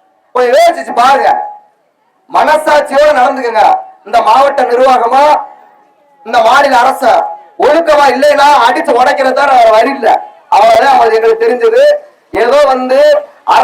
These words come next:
வழியில போராடணும் அப்படின்ற ஒரே காரணத்துக்காக இந்த இடத்துல அற வழியில நாங்க போராடிக்கிட்டு இருக்கோம். இல்ல, இதை நாங்க வ-, நாங்க வச்சிருப்போம், அதெல்லாம் நீங்க பாக்குறத பாருங்க அப்படின்னு சொல்லி சொன்னீங்கன்னா அப்புறம் வேற மாதிரி தான் நாங்க அப்புறம் முடிவெடுக்கிற மாதிரி இருக்கோம்.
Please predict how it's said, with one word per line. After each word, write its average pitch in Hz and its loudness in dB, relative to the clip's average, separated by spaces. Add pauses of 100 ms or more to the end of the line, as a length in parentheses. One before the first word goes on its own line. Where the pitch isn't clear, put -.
வழியில 277 0 (100)
போராடணும் 262 2
அப்படின்ற 247 -4 (120)
ஒரே 262 2 (100)
காரணத்துக்காக 233 0 (480)
இந்த 226 -6
இடத்துல 262 0
அற 247 2
வழியில 262 -2
நாங்க 233 0
போராடிக்கிட்டு 240 -2
இருக்கோம். 202 -2 (400)
இல்ல, 254 -4 (580)
இதை 247 0
நாங்க 247 0
வ-, 226 4
நாங்க 233 2
வச்சிருப்போம், 247 0 (320)
அதெல்லாம் 254 2
நீங்க 240 -4 (100)
பாக்குறத 254 -2
பாருங்க 240 -2
அப்படின்னு 226 -4
சொல்லி 220 -10
சொன்னீங்கன்னா 220 -2 (300)
அப்புறம் 254 -2
வேற 285 2 (100)
மாதிரி 277 0
தான் 277 0
நாங்க 247 0
அப்புறம் 226 -4
முடிவெடுக்கிற 233 -4
மாதிரி 208 0
இருக்கோம். - -6